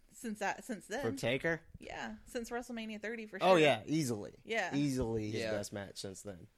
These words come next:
Speaker 3: It was the most exciting one.
Speaker 2: Because he
Speaker 1: Yeah.
Speaker 2: looked, he l-, still looked old, but he didn't look decrepit.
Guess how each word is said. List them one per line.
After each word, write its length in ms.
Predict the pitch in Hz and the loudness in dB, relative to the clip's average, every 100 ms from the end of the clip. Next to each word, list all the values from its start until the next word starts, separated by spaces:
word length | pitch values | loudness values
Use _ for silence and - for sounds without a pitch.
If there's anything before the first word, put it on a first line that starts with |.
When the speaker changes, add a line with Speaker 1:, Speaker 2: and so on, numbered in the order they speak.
| _ _ - | _ _ -4
Speaker 3:
It 60 | 226 | 0
was 60 | |
the 40 | 269 | 0
most 80 | 214 | -2
exciting 440 | 160 135 139 165 | -2 -2 -2 -2
one. 80 | 117 | 0
Speaker 2:
Because 360 | 180 202 196 | 10 12 12
he 100 | 185 | 8
Speaker 1:
Yeah. 60 | 185 | 2
Speaker 2:
looked, 840 | 156 151 196 214 - - - - - _ _ _ _ _ _ | 4 6 6 4 -2 -6 -6 -8 -12 _ _ _ _ _ _
he 180 | 143 156 | 0 0
l-, 240 | 147 151 - | 0 -4 -6
still 300 | - 214 214 | 2 4 6
looked 220 | 208 - - | 6 2 0
old, 480 | 135 160 202 214 202 - - _ - - _ - | 2 4 4 2 0 -12 -20 _ -20 -20 _ 2
but 120 | 151 | 4
he 80 | 143 | 6
didn't 220 | 156 160 | 6 4
look 180 | 147 143 | 2 -2
decrepit. 560 | - - - 110 - | -4 -4 -4 -4 -4